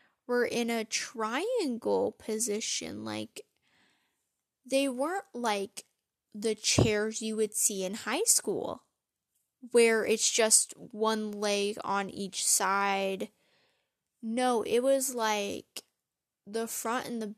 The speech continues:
back of the leg were connecting on each side. And me and my friend at the time, from what I remember,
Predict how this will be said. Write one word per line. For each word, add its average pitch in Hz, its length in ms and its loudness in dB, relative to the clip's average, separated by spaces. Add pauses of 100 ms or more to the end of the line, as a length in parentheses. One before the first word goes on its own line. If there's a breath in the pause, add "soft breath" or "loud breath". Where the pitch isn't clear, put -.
(120)
back 208 380 -2
of 233 360 -10
the 202 200 -6 (340)
leg 208 520 -4
were 208 160 -8
connecting - 760 -12 (1000)
on 214 160 -6
each 202 200 -6
side. - 440 -2 (1600 soft breath)
And 240 680 0 (500)
me 320 720 -4
and 254 160 0
my 226 160 0
friend 196 540 -6
at 196 160 -6
the 202 80 -6
time, 202 680 -8 (2000 soft breath)
from 302 240 -2
what 302 180 -4
I 214 200 0
remember, 226 840 -4